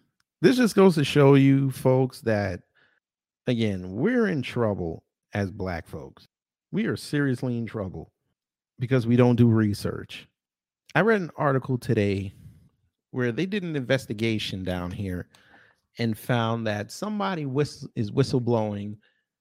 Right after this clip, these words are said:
talking about he got paid forty-five thousand dollars to stuff ba-, to do ballot harvesting in Georgia.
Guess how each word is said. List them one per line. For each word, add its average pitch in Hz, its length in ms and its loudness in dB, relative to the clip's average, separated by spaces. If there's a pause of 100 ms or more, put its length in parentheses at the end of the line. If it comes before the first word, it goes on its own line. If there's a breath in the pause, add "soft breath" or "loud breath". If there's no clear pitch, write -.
(220)
talking 135 180 -4
about 117 140 4
he 127 120 2
got 131 180 4
paid 117 180 2
forty-five 165 500 0
thousand 139 360 0
dollars 113 460 0
to 107 100 -8
stuff - 400 -2
ba-, 110 400 0
to 123 100 -4
do 110 260 -2
ballot 107 340 0
harvesting 92 600 -6 (560)
in 110 180 6
Georgia. 92 480 -4